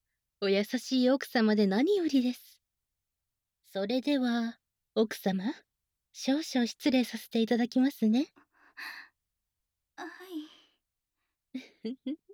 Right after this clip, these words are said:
Speaker 1: 可愛らしい反応をありがとうございます。まだお若いですね。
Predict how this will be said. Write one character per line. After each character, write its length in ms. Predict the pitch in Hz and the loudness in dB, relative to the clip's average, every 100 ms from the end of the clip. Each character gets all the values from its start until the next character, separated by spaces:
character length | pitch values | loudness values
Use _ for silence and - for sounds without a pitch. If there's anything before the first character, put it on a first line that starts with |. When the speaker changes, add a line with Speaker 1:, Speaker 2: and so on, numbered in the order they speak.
| _ _ _ - - - - - - _ _ | _ _ _ -20 -20 -20 -20 -20 -20 _ _
Speaker 1:
可 220 | 190 190 | 0 2
愛 160 | 214 233 | 2 0
ら 120 | 247 | -2
し 260 | - 302 285 | 0 2 4
い 40 | |
反 280 | 247 240 233 | 4 6 6
応 320 | 233 233 226 | 4 4 4
を 60 | 220 | 4
あ 60 | |
り 140 | 262 359 | 4 2
が 100 | - | 0
と 200 | 302 285 | -6 -2
う 40 | |
ご 120 | 269 | -2
ざ 160 | 247 269 | 0 -2
い 100 | 330 | -2
ま 120 | 339 | -8
す。 280 | - - - _ _ _ _ _ _ _ _ _ | -16 -20 -20 _ _ _ _ _ _ _ _ _
ま 240 | 185 185 | -6 -6
だ 260 | 185 190 170 | -4 -2 0
お 80 | 165 | -2
若 320 | 190 - 330 | -2 -4 -4
い 100 | 339 | -4
で 120 | 302 | -4
す 200 | - - | -6 -6
ね。 560 | 269 294 294 277 269 | -2 -2 -2 -4 -10